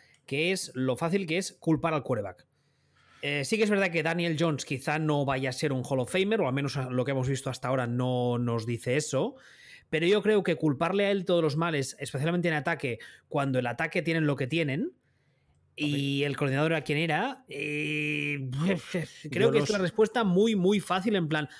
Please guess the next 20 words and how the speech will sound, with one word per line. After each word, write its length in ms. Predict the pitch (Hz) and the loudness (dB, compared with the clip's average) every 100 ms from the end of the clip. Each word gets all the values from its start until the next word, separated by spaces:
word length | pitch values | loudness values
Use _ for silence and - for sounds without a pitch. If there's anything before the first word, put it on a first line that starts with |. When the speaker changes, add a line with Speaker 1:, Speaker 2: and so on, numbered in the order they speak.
| - - | -20 -4
Speaker 1:
"Ah, 100 | 320 | -2
no, 240 | 294 311 - | 0 -2 -4
es 120 | 220 | -2
culpa 240 | 285 277 | 2 2
de 80 | 277 | 2
este, 320 | 262 254 262 - | 0 0 -4 -4
a 60 | 180 | -2
mí 100 | 190 | 2
no 80 | 226 | 2
me 120 | 233 | 2
hables", 380 | 208 214 208 - _ | 2 0 -2 -10 _
Speaker 2:
A, 100 | 160 | -2
a 280 | 123 120 170 | -2 -2 0
Speaker 1:
y 40 | 160 | 4
Speaker 2:
mí 80 | |
Speaker 1:
no. 180 | 156 147 | 4 4
Speaker 2:
Daniel 320 | 135 135 135 123 | 2 0 0 0
Jones 600 | 135 156 175 - - - | 0 0 -2 -6 -8 -6
Speaker 1:
Y 140 | 160 | -2
no. 280 | 151 110 - | 0 -2 -6